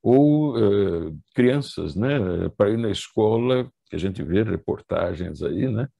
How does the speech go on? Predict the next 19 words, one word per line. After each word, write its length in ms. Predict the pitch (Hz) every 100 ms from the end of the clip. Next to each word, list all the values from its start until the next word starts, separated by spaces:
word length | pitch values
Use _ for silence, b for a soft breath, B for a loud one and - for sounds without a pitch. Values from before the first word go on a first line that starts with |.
| B B B B B B
eh, 580 | - 87 85 85 85 85 -
tem 200 | 123 131
que 160 | 131
caminhar 520 | 107 123 117 98 104 110
quilômetros, 560 | 117 104 127 117 -
às 120 | 98
vezes 180 | 90 107
pegar 220 | 113 101
um 120 | 107 101
barco 460 | 104 117 110 104
pra 280 | 98 104 98
ir 140 | 95
na 120 | 113 107
escola 440 | - - 117 113
e 40 |
voltar 560 | 110 110 90 - 98 107
todo 320 | - 123 107
dia, 360 | 82 92 90 71
né? 140 | 87